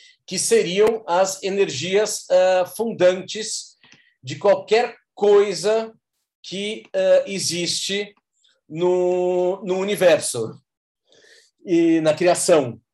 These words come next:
Então, cada letra do alfabeto hebraico tá associado a um número. Tem uma letra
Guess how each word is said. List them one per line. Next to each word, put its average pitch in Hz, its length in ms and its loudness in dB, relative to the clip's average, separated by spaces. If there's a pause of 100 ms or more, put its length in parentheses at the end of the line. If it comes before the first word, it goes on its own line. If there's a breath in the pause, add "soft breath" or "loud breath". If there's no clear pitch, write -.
(920 soft breath)
Então, 175 360 -2
cada 254 240 2
letra 185 240 2
do 185 80 2
alfabeto 175 340 -2
hebraico 208 300 -2
tá - 80 -4
associado 190 640 -2
a 202 40 2
um 214 120 -4
número. 131 520 -2 (1700 soft breath)
Tem 240 140 2
uma 240 180 2
letra 175 640 2